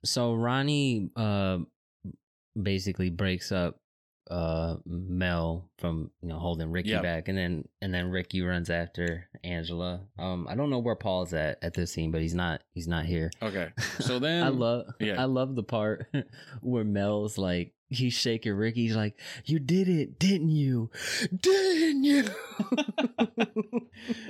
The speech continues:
Speaker 2: Yeah, so
Speaker 1: And
Speaker 2: Mel,
Speaker 1: then
Speaker 2: Mel's convinced that Ricky is, has done
Speaker 1: Yeah.
Speaker 2: it.
Speaker 1: And then, so, okay, uh, getting a bit ahead of myself, but I really only have one real major issue with this film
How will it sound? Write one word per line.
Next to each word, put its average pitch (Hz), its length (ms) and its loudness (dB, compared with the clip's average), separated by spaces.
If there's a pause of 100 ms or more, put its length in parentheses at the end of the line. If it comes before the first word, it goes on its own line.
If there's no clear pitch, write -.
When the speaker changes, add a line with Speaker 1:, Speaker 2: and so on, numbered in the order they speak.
(580)
Speaker 2:
Yeah, 98 260 0
so 95 420 -2 (1040)
Speaker 1:
And 151 80 0
Speaker 2:
Mel, 165 140 4
Speaker 1:
then 180 240 4
Speaker 2:
Mel's 175 260 0
convinced 107 400 0
that 85 160 -2
Ricky 80 380 -6
is, 65 200 -12 (200)
has 90 140 -8
done 80 240 -8
Speaker 1:
Yeah. 78 160 -6
Speaker 2:
it. - 60 -10 (720)
Speaker 1:
And 120 140 2
then, 117 220 0 (560)
so, 104 420 0 (380)
okay, 87 360 -2 (560)
uh, 131 120 0 (100)
getting 160 240 2
a 139 60 2
bit 123 160 2
ahead 104 180 2
of 90 60 2
myself, 87 300 0
but 95 60 2
I 95 40 4
really 127 280 2
only 98 200 2
have 92 180 2
one 87 320 2
real 85 220 2
major 85 400 2
issue 95 360 0
with 104 140 0
this 107 180 0
film 110 480 0